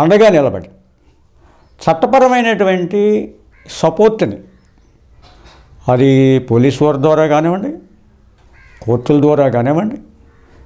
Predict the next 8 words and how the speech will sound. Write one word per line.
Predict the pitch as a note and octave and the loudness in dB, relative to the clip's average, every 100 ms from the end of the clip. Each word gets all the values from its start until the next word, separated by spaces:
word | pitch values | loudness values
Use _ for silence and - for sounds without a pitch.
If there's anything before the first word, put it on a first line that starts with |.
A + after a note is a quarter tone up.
| - | -4
ఇంకా | D3 C4 | 2 4
ఇతర | A#3 G3 | 4 2
అంశాల | D#3 C#3 B2+ A2+ | 0 0 -2 -2
ద్వారా | F2 F#2 - _ _ _ _ _ _ - _ - _ - - | -6 -14 -16 _ _ _ _ _ _ -20 _ -20 _ -20 -4
అందించడానికి | D#3 A#3 A3 F3+ F3 F3 F3 G#3 F3+ E3 G3+ - - - | 0 0 0 0 0 0 -2 0 2 0 -2 -12 -8 -4
ఒక | D#3+ | -2
మంచి | D3 D3 C3+ | 0 0 0
అవకాశం | B2 B2+ A#2+ A#2+ | -2 -2 -4 -4